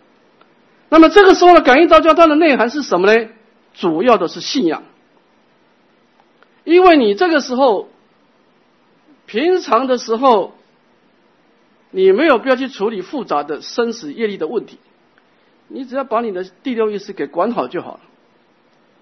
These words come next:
但是临命终的时候就复杂了，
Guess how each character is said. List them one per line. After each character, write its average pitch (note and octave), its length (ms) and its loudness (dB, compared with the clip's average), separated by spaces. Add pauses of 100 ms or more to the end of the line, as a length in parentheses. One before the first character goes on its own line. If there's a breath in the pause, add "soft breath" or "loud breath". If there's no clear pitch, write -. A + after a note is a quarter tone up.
(1200)
但 E4 160 4
是 E4 140 0
临 D4+ 200 2
命 G4 160 6
终 F#4+ 160 6
的 E4 100 4
时 C4 140 -4
候 B3 280 4
就 A#3+ 120 -4
复 E3 200 -10
杂 F3+ 200 2
了， - 300 2